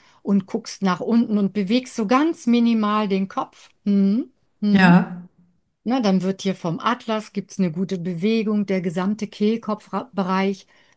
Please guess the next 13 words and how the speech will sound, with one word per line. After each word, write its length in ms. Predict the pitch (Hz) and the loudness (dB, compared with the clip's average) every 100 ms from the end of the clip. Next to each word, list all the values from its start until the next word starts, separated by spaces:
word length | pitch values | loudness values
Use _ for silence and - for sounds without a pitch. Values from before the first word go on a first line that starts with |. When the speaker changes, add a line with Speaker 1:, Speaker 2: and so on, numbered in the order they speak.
| _ - | _ -2
Speaker 1:
wird 360 | 190 196 - | 0 0 -2
bewegt 680 | 156 175 165 165 240 - - | 0 2 4 4 2 -2 -4
und 200 | 208 202 | 2 2
du 80 | 190 | 2
kannst 320 | 190 190 190 | 0 0 2
dann 160 | 190 190 | 0 0
sagen, 300 | 175 180 - | 0 -2 -4
ah, 440 | 208 202 170 156 165 _ _ _ - | -2 0 0 -2 -8 _ _ _ -10
Platz, 460 | 233 220 220 - | -2 -2 -4 -10
Fifi. 520 | - 151 139 156 160 156 | -4 -4 -2 -4 -4 -8
<laughs> 60 | - _ _ _ - 427 - - - - | -20 _ _ _ -6 -6 -6 -20 -20 -6
Speaker 2:
Mhm. 440 | 196 220 202 190 | 4 6 8 6
Speaker 1:
Ja, 60 | 220 | 6